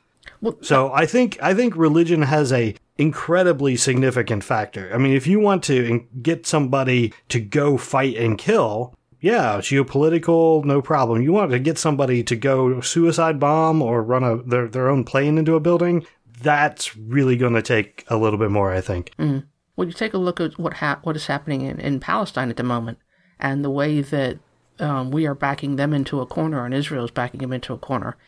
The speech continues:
Speaker 1: This is not gonna go well. I mean, they closed down the,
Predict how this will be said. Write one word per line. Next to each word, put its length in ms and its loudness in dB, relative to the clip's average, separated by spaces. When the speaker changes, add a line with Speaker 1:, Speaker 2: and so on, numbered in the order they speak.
Speaker 1:
This 140 -6
is 100 -6
not 180 -2
gonna 260 -2
go 180 0
well. 460 -4
I 80 -2
mean, 100 0
they 220 -2
closed 560 -4
down 320 0
the, 160 -2